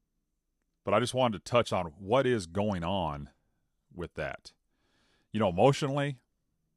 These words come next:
I'm strong. I'm not, I'm not fighting any type of, you know, um, depression, which can cause that. Stress is good, you know, 'cause stress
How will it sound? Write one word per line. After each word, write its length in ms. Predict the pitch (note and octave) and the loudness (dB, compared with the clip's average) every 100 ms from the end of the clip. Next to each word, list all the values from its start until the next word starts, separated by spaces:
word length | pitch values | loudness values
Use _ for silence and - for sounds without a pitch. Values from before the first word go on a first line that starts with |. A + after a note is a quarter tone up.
| _ _ - | _ _ -6
I'm 120 | F2+ | -6
strong. 380 | - G2+ G2+ F#2 | -2 0 0 0
I'm 120 | E2+ | -4
not, 180 | F2+ - _ _ _ _ | -6 -6 _ _ _ _
I'm 100 | E2+ | -6
not 160 | F#2+ F2+ | -4 -2
fighting 340 | G2+ G2 F2 | 0 0 -2
any 280 | F#2 F#2 F2+ | -6 -6 -8
type 320 | - F#2 F2+ | -2 -2 -2
of, 240 | F2+ E2+ D#2 _ _ _ _ _ | -4 -6 -8 _ _ _ _ _
you 120 | F2+ E2 | -12 -8
know, 360 | D#2 D2+ C#2+ - _ _ _ _ _ _ - | -8 -8 -10 -14 _ _ _ _ _ _ -18
um, 300 | D#2+ D2 C#2+ | -14 -14 -14
depression, 560 | - D#2 G#2+ A#2 D3+ B2 | -16 -2 2 2 0 -4
which 180 | A2 - | -4 -4
can 200 | G#2+ F#2 | -8 -6
cause 340 | - A2 A2+ G#2 | 0 2 2 2
that. 280 | A2 A#2 - _ _ _ _ _ _ _ _ | 0 0 -4 _ _ _ _ _ _ _ _
Stress 560 | - - G2+ B2 - - | -16 -2 4 4 2 -4
is 160 | A2 | -6
good, 420 | F#2 A2+ A#2+ A#2+ - _ _ _ _ _ _ _ _ _ _ _ | -2 2 2 0 -6 _ _ _ _ _ _ _ _ _ _ _
you 100 | F2 | -12
know, 260 | E2+ E2+ F2+ | -8 -8 -10
'cause 140 | - - | -10 -8
stress 460 | - B2 C3 - | 4 6 6 2